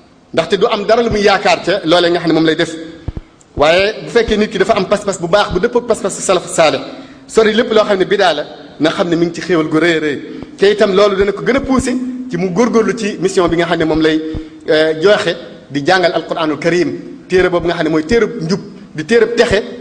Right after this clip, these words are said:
aw xeetam ak ñi nga xam ne ñooy, euh, ndaw ñi. Kon loolu mooy li nga xam ne moom lañ njëkk a séntu ci ki nga xam ne mooy jàngal Alquran mu melokaanoo ko.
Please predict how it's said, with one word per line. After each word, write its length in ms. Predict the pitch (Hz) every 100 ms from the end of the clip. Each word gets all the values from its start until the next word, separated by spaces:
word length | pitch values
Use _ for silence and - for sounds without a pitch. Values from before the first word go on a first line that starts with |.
| - -
aw 120 | 151
xeetam 400 | 147 180 170 151 151 - - -
ak 160 | 170 147
ñi 100 | 160
nga 80 | 170
xam 140 | 160
ne 60 | 151
ñooy, 280 | 151 147 151 - - -
euh, 120 | 147
ndaw 200 | 139 165
ñi. 120 | 143 110 - - - - - - - - - - - - _
Kon 180 | 214 240 - - - - -
loolu 440 | 156 202 208 254
mooy 180 | 165 175
li 60 | 185
nga 80 | 196
xam 100 | 185
ne 40 |
moom 120 | 160
lañ 120 | 160 160 - 165
njëkk 180 | 156
a 40 | -
séntu 320 | - 165 151 - - -
ci 100 | 165
ki 80 | 165
nga 80 | 175
xam 120 | 160
ne 40 | 151
mooy 120 | 147
jàngal 240 | 151 151
Alquran 240 | 147 147 139
mu 100 | 135
melokaanoo 480 | 139 131 131 127
ko. 80 | 117